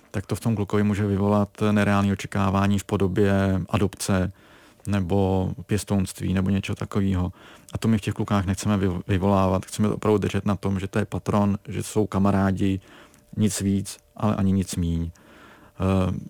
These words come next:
ani jako přátelé, eh, říkáme, neberte do toho svý přátelé, zkuste to držet, eh, opravdu jenom vy dva. Pro toho patrona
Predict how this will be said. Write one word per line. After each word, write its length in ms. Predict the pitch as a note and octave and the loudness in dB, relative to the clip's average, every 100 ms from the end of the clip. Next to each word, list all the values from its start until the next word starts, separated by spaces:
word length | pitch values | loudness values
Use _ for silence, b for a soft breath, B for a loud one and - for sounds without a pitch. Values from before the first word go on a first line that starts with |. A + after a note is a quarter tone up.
| - _ _ - | -18 _ _ -10
ani 400 | D#3+ A3+ A#3+ A#3 E3+ | 2 4 6 4 0
jako 200 | - B2+ | -2 -2
přátelé, 640 | - - F#2 A2 G#2 G2 | -2 -4 -2 2 2 2
eh, 520 | - _ - G2 G2+ G2 | -2 _ -8 -6 -4 -4
říkáme, 360 | G2+ G2+ G2 - G#2+ | -2 0 0 -2 -2
neberte 400 | G2+ G#2+ G2+ G2+ | 0 0 -2 -4
do 100 | G#2 | -4
toho 340 | - F#2+ F2+ - - | -4 -2 -4 -6 -18
svý 200 | - G2 | -10 -10
přátelé, 540 | - F#2 F2 F#2+ F#2 | -4 -4 -2 -2 -2
zkuste 320 | F2+ - - F#2+ | -2 -8 -10 -8
to 100 | F#2 | -6
držet, 400 | F#2+ - F#2+ F2+ - | -6 -4 -4 -4 -6
eh, 20 | G2 F#2+ F#2 - | -4 -4 -6 -8
opravdu 360 | - G2+ G2 G2 | -6 -2 0 2
jenom 260 | G2 G2 | 2 0
vy 100 | F#2+ | 0
dva. 260 | F2+ F2 G2 - B B B - - - | 0 -2 -4 -10 B B B -18 -14 -4
Pro 120 | - | 0
toho 160 | A#2+ A#2 | 0 0
patrona 360 | A2 G#2+ G#2+ | 2 2 0